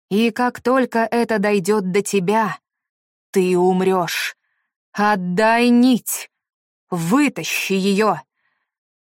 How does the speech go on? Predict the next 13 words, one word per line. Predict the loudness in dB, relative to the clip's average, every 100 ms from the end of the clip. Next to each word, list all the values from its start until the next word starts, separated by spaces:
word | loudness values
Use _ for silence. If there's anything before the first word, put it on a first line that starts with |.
| -4
Веста | -2 0 -2 -4 -4
замотала | -2 -2 -2 -2 -2
головой, | -2 -2 -2 -2 -2
распрямив | -4 -4 -4 -4 -6 -10
плечи. | -10 -8 -8 -10 -12 -18 _ _ _ _ _ _ _ _ _ _ _ _ _ -8
«Другой | -2 0 0 2 2 0
способ!» | -2 0 0 0 -4 -6 -12 _ _ _ _ _ _ _ _ _
вклинился | -16 -4 -2 -2 -4 -6 -6
Иво, | -6 -6 -4 -4 -4 -6 _ -4
но | -2 -2 -2
его | -2 -2 -4
не | -4
услышали. | -6 -6 -6 -6 -8 -8 -12